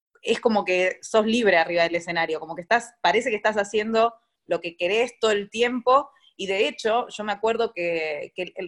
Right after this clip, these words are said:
que le hice un comentario a Angie cuando fuimos a verte sobre que cantabas, eh, y yo, mi idea era como que,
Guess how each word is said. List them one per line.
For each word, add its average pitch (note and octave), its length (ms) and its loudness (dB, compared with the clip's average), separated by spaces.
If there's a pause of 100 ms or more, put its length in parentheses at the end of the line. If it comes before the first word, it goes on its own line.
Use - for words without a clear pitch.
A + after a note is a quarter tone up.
(120)
que G#3 100 0
le G3 100 0
hice B3 180 -2
un C4 100 -2
comentario G#3+ 680 2
a F#3 200 2
Angie A#3+ 360 -8
cuando F3+ 320 -8
fuimos A3+ 280 -10
a G3 80 0
verte B3 320 -4
sobre F3 340 -8
que E3+ 140 -14
cantabas, F#3 840 0 (420)
eh, F3 480 -6 (420)
y G3+ 300 -16
yo, - 260 -16
mi G#3 260 -2
idea D4+ 320 6
era C#4+ 300 2
como F#3 300 -8
que, E3 520 -12